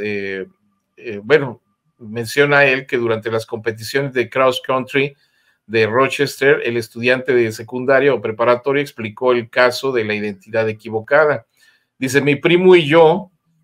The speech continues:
somos corredores de fondo, expertos y vivimos en el área y corremos a menudo en esa zona silvestre exactamente'", dice,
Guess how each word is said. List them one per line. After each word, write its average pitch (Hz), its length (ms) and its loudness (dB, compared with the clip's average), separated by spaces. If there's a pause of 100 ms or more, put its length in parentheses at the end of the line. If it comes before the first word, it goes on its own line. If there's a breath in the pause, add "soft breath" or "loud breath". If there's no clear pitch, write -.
somos 160 440 0
corredores 135 600 2
de 135 100 2
fondo, 175 640 2 (120)
expertos 151 880 2
y 120 40 -8
vivimos 135 540 -2
en 123 120 -2
el 123 140 2
área 127 460 4 (480)
y 117 140 -6
corremos 143 640 4
a 139 60 4
menudo 127 640 0
en 110 280 -4
esa 117 280 -2
zona 123 340 -4
silvestre 127 600 0
exactamente'", 123 800 -2
dice, 98 380 -12